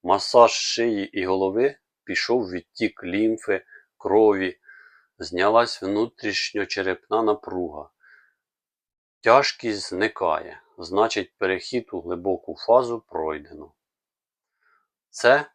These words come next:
переломна точка голодування, коли мозок вже не чекає їжі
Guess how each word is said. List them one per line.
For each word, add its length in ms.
переломна 600
точка 440
голодування, 840
коли 400
мозок 720
вже 160
не 120
чекає 500
їжі 500